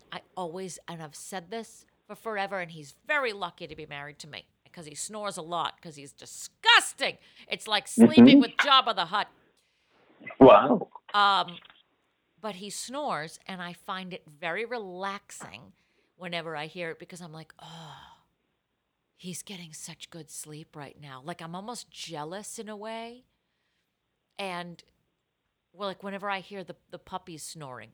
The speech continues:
Speaker 1: which is the best sound ever, a dog snoring is the best. It's
Speaker 2: Mm-hmm.
Speaker 1: the most comforting, like, to me, it's like the waves. It's like a white noise machine, you know? It's like,
Speaker 2: I like when they
Speaker 1: "Oh."
Speaker 2: bark in their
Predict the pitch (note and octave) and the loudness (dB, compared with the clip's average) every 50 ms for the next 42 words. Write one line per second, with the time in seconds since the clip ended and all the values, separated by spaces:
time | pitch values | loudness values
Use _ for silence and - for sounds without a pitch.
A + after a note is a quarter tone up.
0 | _ - E3+ - - D3+ C#3 F3 E3+ - E3 D3 D3 - - - C#3+ C3+ C3+ B2+ | _ -20 -20 -18 -18 -16 -12 -12 -12 -10 -10 -12 -12 -12 -12 -12 -12 -12 -12 -12
1 | B2 C#3 C3 A2+ A2 - - D#3+ C#3+ F3 E3+ D#3+ E3 D#3+ - - - F3+ D#3+ D3 | -14 -14 -14 -14 -16 -16 -16 -14 -10 -8 -6 -6 -6 -6 -8 -14 -12 -12 -10 -10
2 | C#3+ C#3 C3+ B2 B2+ - - C#3+ A#2+ - C3 F2+ - - - - - - - _ | -12 -12 -14 -18 -20 -18 -18 -18 -14 -10 -10 -10 -10 -12 -20 -20 -20 -20 -20 _
3 | _ _ _ _ _ _ _ _ - G3 G3+ G3+ G3 F#3+ F#3 F#3+ A3+ A#3+ B3+ C4+ | _ _ _ _ _ _ _ _ -8 -6 -4 -2 -2 -2 -2 -2 -2 -2 -4 -6
4 | B3+ - - - - - - G#3+ G3 G3+ - - B3+ B3 A#3+ B3 A#3 G#3+ G3 F#3+ | -8 -10 -14 -16 -14 -8 -8 -8 -8 -8 -10 -10 -12 -10 -10 -10 -12 -12 -10 -8
5 | F3 E3+ E3 - _ _ _ _ _ _ _ _ _ - - A3+ A3 A3 A#3+ C4+ | -8 -8 -8 -10 _ _ _ _ _ _ _ _ _ -16 -14 -14 -12 -12 -12 -12
6 | D4 C#4+ - - A3 G#3+ G3+ _ - F#3+ E3+ D#3 D#3 E3+ F3 E3+ D#3+ D3 C3 A#2+ | -14 -14 -14 -10 -10 -10 -10 _ -14 -14 -12 -10 -8 -6 -6 -6 -8 -10 -14 -16
7 | B2+ - - - E3+ - - F#3 F#3+ F3 - F3+ E3 D3+ C#3 C3+ D3+ F3+ F3+ F3+ | -18 -20 -20 -20 -20 -20 -20 -20 -20 -20 -16 -16 -16 -16 -12 -8 -8 -6 -6 -8
8 | - - E3+ E3 E3 F3 E3+ F3 F3 E3+ E3 C#3+ D3 D3+ B2 C3 - - - D3 | -10 -16 -18 -12 -10 -8 -8 -6 -6 -8 -8 -10 -12 -14 -14 -14 -14 -14 -14 -16
9 | B2+ A#2 F#2+ - _ _ _ D#3+ E3 D#3 D#3 D#3 D3+ D#3 F3 F3 _ _ _ _ | -18 -20 -20 -20 _ _ _ -20 -18 -14 -12 -10 -10 -10 -12 -16 _ _ _ _
10 | _ _ _ - A3 - - A3 G3+ - A2+ B2 C3 B2+ - C3+ C3 B2 A2+ G2 | _ _ _ -18 -16 -14 -10 -2 6 10 12 12 12 12 12 10 10 12 12 12
11 | - A2+ A2+ A2+ A2 G#2+ - G#2+ F#2 G2 F#2 | 12 12 12 12 12 12 8 4 2 2 2